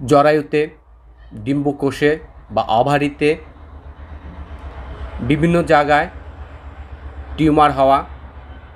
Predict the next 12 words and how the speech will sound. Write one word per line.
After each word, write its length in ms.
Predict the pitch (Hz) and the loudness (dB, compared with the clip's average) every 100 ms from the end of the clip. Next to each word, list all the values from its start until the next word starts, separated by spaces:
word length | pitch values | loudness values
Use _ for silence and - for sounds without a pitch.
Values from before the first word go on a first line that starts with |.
| - - - - - - - - - - - | -20 -20 -20 -20 -20 -20 -20 -20 -20 -18 0
বা 140 | 113 | 2
সিস্ট 380 | 113 - 160 - - | 2 -2 -4 -4 -2
থাকা, 320 | 143 139 135 143 - _ - _ _ _ - _ _ _ _ _ _ | -2 4 4 2 -2 _ -20 _ _ _ -20 _ _ _ _ _ _
আপ, 260 | 113 123 127 - _ _ _ _ _ | 2 2 2 -4 _ _ _ _ _
পলিপস, 380 | 127 127 135 - - - _ _ _ _ | 0 0 0 -4 -20 -20 _ _ _ _
নানা 220 | 120 127 131 | -4 -2 -2
সমস্যা 420 | - 139 143 165 | 0 -2 0 -4
থাকলে 380 | - 143 151 151 151 _ _ _ _ _ _ _ - | -2 -4 0 0 0 _ _ _ _ _ _ _ -6
এই 160 | 120 110 113 - _ _ _ _ - - - - - - | -4 -4 -8 -20 _ _ _ _ -20 -20 -20 -20 -20 -4
বন্ধ্যাত্ব 420 | 117 127 131 139 156 | 2 2 2 -2 0
দেখা 260 | 135 120 143 | 0 2 0
দেয়। 220 | 147 196 | 0 -2